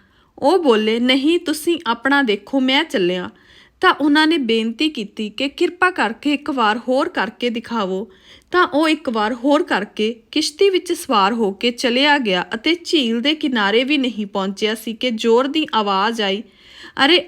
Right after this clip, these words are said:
ਅਸੀਂ ਵਿੱਚ ਵਾਲਾ ਹਿੱਸਾ ਭੁੱਲ ਗਏ ਹਾਂ ਪ੍ਰਾਰਥਨਾ ਦਾ।" ਅਤੇ ਬਿਸ਼ਪ ਨੇ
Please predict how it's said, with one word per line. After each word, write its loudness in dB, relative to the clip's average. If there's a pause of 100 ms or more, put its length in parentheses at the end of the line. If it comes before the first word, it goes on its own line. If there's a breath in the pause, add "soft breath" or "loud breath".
ਅਸੀਂ 0
ਵਿੱਚ -2
ਵਾਲਾ 2
ਹਿੱਸਾ 0
ਭੁੱਲ 0
ਗਏ 0
ਹਾਂ -4
ਪ੍ਰਾਰਥਨਾ -4
ਦਾ।" -6 (380 loud breath)
ਅਤੇ 2
ਬਿਸ਼ਪ 0
ਨੇ 0